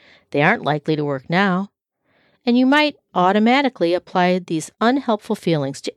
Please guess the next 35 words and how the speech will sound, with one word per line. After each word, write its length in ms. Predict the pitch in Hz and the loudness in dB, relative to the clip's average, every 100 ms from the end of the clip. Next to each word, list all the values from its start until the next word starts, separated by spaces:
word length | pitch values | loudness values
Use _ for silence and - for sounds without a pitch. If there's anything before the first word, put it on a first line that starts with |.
| - | -2
any 240 | 320 381 | 0 2
goal 320 | 208 143 - 127 | 2 0 -2 -6
that 160 | 156 | -10
has 100 | 139 | -6
eluded 400 | 156 151 143 131 | -6 -4 -6 -8
you, 240 | 139 - 135 _ _ _ _ _ _ | -10 -10 -12 _ _ _ _ _ _
that 120 | - | -12
is 100 | 147 | -8
still 320 | - - 170 | -8 -2 0
a 60 | 202 | 0
desire 420 | 175 151 147 143 | -2 0 2 2
for 140 | 131 131 | -2 -8
you. 300 | 120 107 - _ _ _ _ _ _ _ _ _ _ _ _ _ - | -6 -12 -14 _ _ _ _ _ _ _ _ _ _ _ _ _ -4
Why 220 | 175 226 | 0 0
focus 480 | - 320 - 220 - | 0 -2 -2 -8 -6
on 120 | 160 | -6
the 80 | 135 | -6
slap-in-the-face 840 | - 156 147 233 220 - 247 - | -6 -2 -2 0 -4 0 -2 0
memories 460 | 220 247 196 131 139 | 0 0 -2 -6 -10
of 100 | 135 | -12
shame 320 | - 165 185 | -4 -2 0
and 100 | 196 | -2
regret? 480 | 196 - 156 - - _ _ _ _ _ _ _ _ _ - | -4 -2 -2 -2 -8 _ _ _ _ _ _ _ _ _ -6
You 100 | 220 | -2
were 100 | 226 | -2
probably 460 | - 254 262 214 196 | 2 0 2 0 0
much 300 | 175 190 - | 0 -4 -4
too 120 | 196 | -4
hard 260 | 175 180 | 0 0
on 100 | 175 | 0
yourself 500 | 165 160 - 165 165 | -4 -4 -2 -2 -2
way 140 | 170 170 | -2 0
back 280 | 165 170 - | 0 -4 -2
then 200 | 175 175 | -4 -2
anyway, 640 | 160 165 135 127 127 | -2 -2 -4 -10 -12